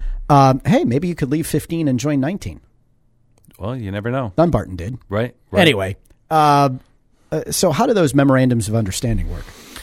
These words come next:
Speaker 2: Um, basically, it's an agreement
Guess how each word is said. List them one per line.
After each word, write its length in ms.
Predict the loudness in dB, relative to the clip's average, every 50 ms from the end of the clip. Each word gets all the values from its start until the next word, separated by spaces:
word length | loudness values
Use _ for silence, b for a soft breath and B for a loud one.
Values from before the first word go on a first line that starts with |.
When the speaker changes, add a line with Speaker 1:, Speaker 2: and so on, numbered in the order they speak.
| B B B B B B B -4 0
Speaker 2:
Um, 280 | 2 2 4 2 2
basically, 580 | 0 0 -2 -2 -2 -6 -6 -2 -2 0 0 0
it's 140 | 0 -2 -2
an 80 | -2
agreement 720 | -2 -2 -2 -2 0 2 2 2 2 0 -2 -4 -8 B